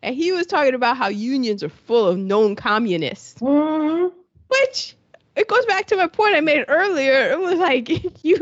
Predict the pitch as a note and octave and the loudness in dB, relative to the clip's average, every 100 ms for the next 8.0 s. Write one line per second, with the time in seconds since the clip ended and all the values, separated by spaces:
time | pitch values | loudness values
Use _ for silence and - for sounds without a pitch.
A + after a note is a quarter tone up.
0 | A4 D#4+ C4+ - B3+ C#4 E4+ F4 E4 C4 | 2 2 -4 -6 -4 -4 -4 -4 -2 0
1 | C4 G#3+ - - - D4+ B3 G3 - _ | 0 -2 -4 -10 -4 -2 0 -2 -6 _
2 | _ _ _ _ _ - - D4+ - E4+ | _ _ _ _ _ -6 -4 -4 -2 -2
3 | F#4 F#4 B3+ A3+ G3+ - _ - - B3 | -2 -2 -2 0 -4 -8 _ -14 -4 -2
4 | B3 A#3+ A3 G3+ B3 B3 - A3+ A3+ A#3 | 0 -2 -4 -2 0 -2 -4 -4 -2 -2
5 | A#3 B3 C#4 C#4+ G3+ B3+ C#4+ A#3+ B3 B3 | -2 -4 -4 -6 -6 -6 -4 -4 -4 -6
6 | - A3 - B3+ G#3+ - - _ F#3+ F#3+ | -4 -4 -2 -2 -2 -6 -16 _ -4 -2
7 | F#3+ - - A3+ B3+ - C4+ D4 - | -4 -12 -2 -2 -2 -4 0 0 -2